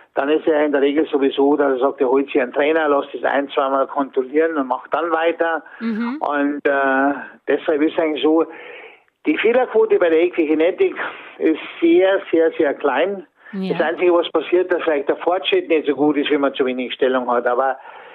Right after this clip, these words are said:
Speaker 1: deswegen empfehlen ja die Tierärzte das Programm so gerne. Ja?
Speaker 2: Mhm.
Speaker 1: Weil einfach, wenn man, wie die Doktor Rohrbach sagt, wenn man sein Pferd nicht mutwillig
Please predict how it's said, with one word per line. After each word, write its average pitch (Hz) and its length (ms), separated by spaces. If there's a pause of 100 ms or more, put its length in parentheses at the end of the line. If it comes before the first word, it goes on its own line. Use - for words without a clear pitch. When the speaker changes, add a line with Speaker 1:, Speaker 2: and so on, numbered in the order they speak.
(120)
Speaker 1:
deswegen 170 300
empfehlen 165 560
ja 160 140
die 147 160
Tierärzte 175 420
das 139 180
Programm 143 380
so 151 100
gerne. 151 400 (280)
Ja? 151 240
Speaker 2:
Mhm. 233 240 (500)
Speaker 1:
Weil 143 160
einfach, 160 400 (460)
wenn 143 160
man, 151 160
wie 185 160
die 185 140
Doktor 170 280
Rohrbach 165 460
sagt, 160 320
wenn 143 120
man 147 140
sein 143 180
Pferd 165 240
nicht 165 160
mutwillig 175 600